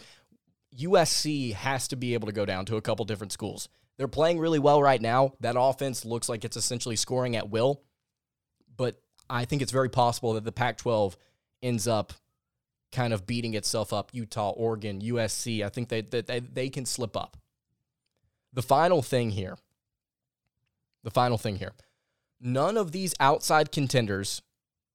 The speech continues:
again, just to go through the list, Oklahoma State, Michigan State, N C State, Arkansas, Utah, B Y U, and Penn State. None of those outside contenders goes absolutely ham here for the last ten games of the season.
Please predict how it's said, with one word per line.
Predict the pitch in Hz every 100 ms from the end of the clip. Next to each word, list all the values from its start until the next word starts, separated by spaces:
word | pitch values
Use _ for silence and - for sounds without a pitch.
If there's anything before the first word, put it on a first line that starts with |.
| -
again, | 117 131
just | 117 123
to | 120
go | 135
through | 160 165
the |
list, | 143 127 - - -
Oklahoma | 127 156 143 160
State, | 151 135 127
Michigan | 123 120 131
State, | 120 120 113
N | 123 139
C | 165
State, | 151 131 123 120 123
Arkansas, | 151 170 143 - 104 92 123 - _
Utah, | 123 180 - 165 165 160
B | 135 156
Y | 147 143
U, | 143 131
and | 117
Penn | 127 123
State. | - - - _ _ _ _ _ _ _ _
None | 117 127 175
of | 202
those | 180 156
outside | 143 135 143 131
contenders | 131 127 113 101 98 - _ _
goes | 123 131 123
absolutely | 143 - 160 147 131
ham | 131 127 127
here | 127
for | 131
the | 117
last | 120 120
ten | - 120
games | 113 110 117
of |
the | 104
season. | - 110 92